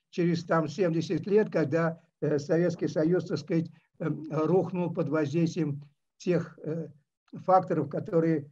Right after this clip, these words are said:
сложились, так сказать, после, э, перестройки. И вот что ответить на этот вопрос? Ответить на этот вопрос очень просто.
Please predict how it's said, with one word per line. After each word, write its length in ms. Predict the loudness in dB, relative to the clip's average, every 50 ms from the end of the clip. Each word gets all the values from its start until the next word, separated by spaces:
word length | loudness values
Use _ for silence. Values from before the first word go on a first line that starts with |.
| _ _ _
сложились, 600 | -6 0 2 2 2 2 2 2 2 0 -2 -2
так 140 | -6 -8
сказать, 280 | -4 -4 -6 -6 -6 -4
после, 520 | -2 0 0 0 0 -2 -2 -2 -4 -10 _ _ _ _ -10 -6
э, 100 | -4 -4
перестройки. 800 | -2 -2 -2 -2 -2 -4 -4 -4 -2 -2 -4 -6 -10 -14 -16 -18 -20 _ _ _ _ _ _ _ _ _ _ _ _ _ _ _ -20 -20 -20 _ _ _ -8
И 280 | 0 2 4 6 6 6
вот 580 | 6 6 4 4 4 4 2 -2 -4 -4 -4
что 320 | -2 4 6 8 10 10 10
ответить 520 | 8 6 4 4 2 2 2 0 -2 -2
на 160 | 0 0 0
этот 240 | 0 2 0 -2 0
вопрос? 460 | 0 -2 -2 -2 -2 -4 -4 -4 -6
Ответить 400 | -6 -6 0 0 2 2 2 2
на 60 | 4 4
этот 160 | 4 4 6
вопрос 400 | 4 4 4 4 2 4 4 2
очень 280 | 0 0 0 -4 -6
просто. 560 | -6 -6 -2 -2 -2 -2 -4 -8 -12 -12 -12